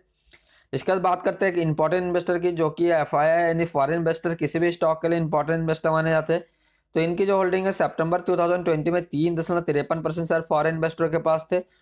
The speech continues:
वहीं दिसंबर टू थाउजेंड ट्वेंटी में दो दशमलव छिहत्तर परसेंट शेयर जो फॉरेन इन्वेस्टर के पास है। डीआई की बात करें तो डीआई सितंबर टू थाउजेंड ट्वेंटी में पन्द्रह दशमलव पैंतालीस परसेंट शेयर डीआई था, वहीं दिसंबर टू थाउजेंड ट्वेंटी में छः दशमलव तिरानवे परसेंट शेयर जो डीआई है।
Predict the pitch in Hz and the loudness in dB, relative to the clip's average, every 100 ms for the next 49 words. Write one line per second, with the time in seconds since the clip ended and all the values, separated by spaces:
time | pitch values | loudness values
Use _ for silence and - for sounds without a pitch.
0 | _ 151 175 160 170 165 180 180 175 175 | _ -2 0 0 0 0 -2 0 0 2
1 | 175 170 160 165 170 135 156 160 165 160 | 0 -2 -2 -2 -2 0 0 0 -2 -2
2 | - 139 147 151 156 160 156 147 160 180 | -2 -2 -2 -2 -2 -2 0 0 0 0
3 | 143 139 143 139 - 143 139 139 131 131 | 0 0 0 -2 -2 -2 -2 0 0 0
4 | 135 127 120 _ _ _ _ _ _ _ | 0 0 0 _ _ _ _ _ _ _
5 | - 151 180 190 185 190 185 185 185 185 | -2 0 2 2 0 2 0 0 -2 0
6 | 165 170 180 175 151 - 160 170 175 160 | 2 2 2 0 0 0 0 0 0 0
7 | 170 170 160 147 170 160 143 139 160 156 | 0 0 0 0 -2 0 -2 0 -2 -2
8 | 170 156 135 135 139 151 156 160 160 151 | -2 0 0 0 0 -2 -2 -2 -2 0
9 | 156 156 156 170 170 _ _ _ - 180 | 2 2 0 -2 -4 _ _ _ -4 0
10 | 165 165 165 180 180 175 175 175 165 160 | 0 0 0 0 0 0 0 0 -2 0
11 | 170 170 - 151 156 170 165 160 143 143 | -2 -2 0 0 0 -2 -2 0 0 0
12 | 151 151 151 147 147 147 175 160 143 135 | 0 0 0 0 0 0 0 2 2 2
13 | 135 131 127 120 | 2 2 2 -2